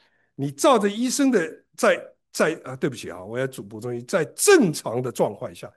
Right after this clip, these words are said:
在绝大部分的状况之下，医生叫你怎么做，你就怎么做。你的疾病被医治了，你感谢医生，你也感谢神创造的自然律，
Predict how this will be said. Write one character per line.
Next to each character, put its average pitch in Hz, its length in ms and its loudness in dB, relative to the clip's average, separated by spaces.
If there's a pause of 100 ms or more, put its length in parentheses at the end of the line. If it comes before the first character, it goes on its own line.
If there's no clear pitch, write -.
(180)
在 156 160 -2
绝 170 320 -2
大 208 180 4
部 156 160 -2
分 120 140 -8
的 104 80 -10
状 104 180 -10
况 87 160 -16
之 90 140 -12
下， 95 160 -18 (320)
医 226 160 0
生 277 160 6
叫 262 160 6
你 202 140 6
怎 147 120 0
么 135 80 0
做， - 440 2 (180)
你 127 100 -6
就 196 140 6
怎 165 140 -2
么 120 100 -2
做。 - 420 2 (220)
你 123 100 -10
的 170 120 0
疾 175 200 0
病 226 460 2 (560)
被 214 100 6
医 196 200 6
治 214 240 4
了， - 320 -4 (220)
你 131 120 -6
感 127 180 0
谢 196 140 -2
医 175 160 -2
生， 175 380 -2 (500)
你 127 160 -4
也 160 100 4
感 147 280 0
谢 233 160 6
神 151 240 0
创 214 240 4
造 165 100 0
的 156 100 -6
自 254 200 -2
然 131 200 2
律， 208 360 0